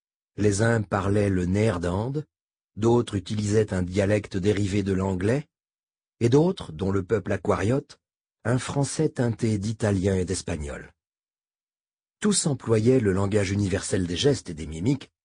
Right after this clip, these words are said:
quand les mots ne suffisaient pas. Si les principaux peuples recensaient plusieurs milliers d'individus,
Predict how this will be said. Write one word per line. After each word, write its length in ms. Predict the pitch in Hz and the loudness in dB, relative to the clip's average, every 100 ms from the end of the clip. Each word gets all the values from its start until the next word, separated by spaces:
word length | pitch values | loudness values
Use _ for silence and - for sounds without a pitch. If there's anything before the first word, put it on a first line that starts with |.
| - | -10
quand 140 | 90 | -6
les 160 | 85 82 | -4 -4
mots 240 | 90 107 | 0 0
ne 160 | 95 80 | 0 -4
suffisaient 500 | - 78 90 80 101 | -10 -12 -10 -6 -6
pas. 300 | - - - _ _ _ _ _ _ _ _ _ _ _ - | -8 -14 -16 _ _ _ _ _ _ _ _ _ _ _ -8
Si 180 | - | 0
les 100 | 143 | 0
principaux 520 | 113 - 120 110 107 107 | 0 -2 -4 -4 -6 -2
peuples 360 | 156 107 87 | 0 0 -4
recensaient 540 | 80 87 - 104 - 92 | -4 -2 -2 -2 -2 -4
plusieurs 420 | 95 107 113 92 | -2 0 2 2
milliers 380 | 104 120 113 104 | 2 2 2 0
d'individus, 720 | 90 85 78 80 98 139 | -2 -6 -8 -6 -6 -6